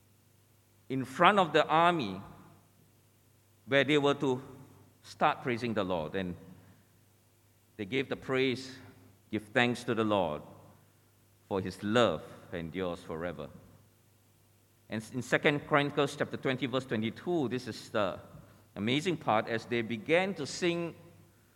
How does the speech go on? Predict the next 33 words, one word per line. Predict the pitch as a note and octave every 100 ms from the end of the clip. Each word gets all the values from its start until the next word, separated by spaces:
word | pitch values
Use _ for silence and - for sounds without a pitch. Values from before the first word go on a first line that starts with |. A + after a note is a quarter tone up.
| _ _ -
and | A#2+
praise, | - - G3+ F#3 C#3+ B2+ A#2
the | C3
Lord | B2 C3 F3 G3+ -
started | - - - D#3+ D#3 F3+ D#3 - - - F2
or | G2
set | - F3+ - -
ambushes | D#3 D3 D#3 D#3+ D3 D3
against | A#2 C#3 D3+ D3
the | B2+
men | A#2 C#3 D3+ B2+
of | A2 -
Ammon | C#3+ C#3+ D3
and | A#2 G#2+
Moab | A2+ C3+ D3 D3 -
and | G2+ G2+
Mount | C3 C3
Seir | - E3+ D#3 A#2+
who | A#2 A2
were | G#2+ G#2 - - - - -
invading | B2+ G2+ D3 E3 E3 D3+
Judah, | D3+ E3 A#2 F2 - - - - - _ - - A2+
and | A2+
they | B2
were | A#2+
defeated. | A2+ A#2 D#3 D3+ A2 - - - - -
So | D#3
in | D3 D#3 C#3+
this | A#3+ A#3
particular | E3 F#3 E3+ E3+
instance, | D#3+ D#3 D#3+ B2
God's | D#3 F#3
people | - F#3+ F3+ A#2 -